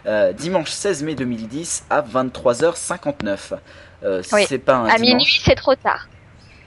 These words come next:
Speaker 1: Bah
Speaker 2: Ça
Speaker 1: voilà,
Speaker 2: nous
Speaker 1: oui, non,
Speaker 2: rappelle.
Speaker 1: mais genre, je préfère dire vingt-trois heures cinquante-neuf parce que si je dis minuit, les gens ils pourraient me dire ah ouais, mais je croyais que c'était le soir et c'est le matin ou c'est le matin, c'est le soir. Bon, voilà.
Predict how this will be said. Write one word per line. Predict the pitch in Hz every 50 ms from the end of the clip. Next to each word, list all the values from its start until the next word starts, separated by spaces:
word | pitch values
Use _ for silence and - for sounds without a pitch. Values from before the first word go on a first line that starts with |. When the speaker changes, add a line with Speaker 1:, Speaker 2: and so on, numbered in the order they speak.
| - - - -
Speaker 1:
Bah | 117
Speaker 2:
Ça | 120 143
Speaker 1:
voilà, | 156 139 123
Speaker 2:
nous | -
Speaker 1:
oui, | 156 160
non, | 160 156
Speaker 2:
rappelle. | 151 151 - -
Speaker 1:
mais | 139
genre, | 151 165 156
je | - -
préfère | - 151 - 180 165 147
dire | 147 160 147
vingt-trois | 143 151 147 - 151 143
heures | 151 147
cinquante-neuf | - 156 143 - 143 139 180 185 196
parce | 190 147
que | - 143
si | 139 - -
je | 147 131
dis | 131 139
minuit, | 143 147 143 147 160 190 185
les | 165
gens | 139 151
ils | 165 156
pourraient | - 143 135
me | 143
dire | 143 156
ah | 143 151
ouais, | 165 175 180 180
mais | 165 160
je | 151 -
croyais | - 143 143
que | -
c'était | 151 139 - 143 147 151 147
le | 143 135 135 135 131
soir | 131 - - 131 143 151 156 147
et |
c'est | 147 -
le | 131 127
matin | 127 123 - 139 143
ou | 151 156 147
c'est | - -
le | 113 120
matin, | 123 - 131 135
c'est | - 117
le | 107
soir. | - - 131 139
Bon, | 120
voilà. | 107 113 95